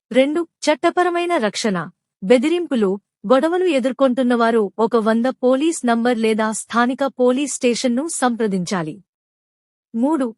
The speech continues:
సమాజ అవగాహన. ప్రేమ వైఫల్యం, కక్షల వల్ల హింసను నివారించేందుకు స్థానిక సంస్థలు అవగాహన కార్యక్రమాలు నిర్వహించాలి. నాలుగు, మధ్యవర్తిత్వం. వ్యక్తిగత వివాదాలను కుటుంబ సభ్యులు,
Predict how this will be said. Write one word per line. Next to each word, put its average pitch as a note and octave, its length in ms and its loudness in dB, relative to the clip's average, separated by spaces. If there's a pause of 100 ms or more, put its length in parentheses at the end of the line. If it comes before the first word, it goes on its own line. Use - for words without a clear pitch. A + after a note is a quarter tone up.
(120)
సమాజ D#4 460 0
అవగాహన. A3+ 560 0 (500)
ప్రేమ E4+ 320 2
వైఫల్యం, B3+ 560 -2 (400)
కక్షల F4+ 380 0
వల్ల E4 240 0 (120)
హింసను C#4 440 -2
నివారించేందుకు B3 880 0 (120)
స్థానిక D4 580 -4
సంస్థలు C4 580 -2 (100)
అవగాహన C4 540 0
కార్యక్రమాలు A#3 760 0
నిర్వహించాలి. G3 800 -2 (1000)
నాలుగు, A#3 480 2 (240)
మధ్యవర్తిత్వం. A#3+ 800 0 (460)
వ్యక్తిగత D#4+ 580 0
వివాదాలను B3+ 720 0
కుటుంబ C#4 440 -2
సభ్యులు, G#3+ 500 0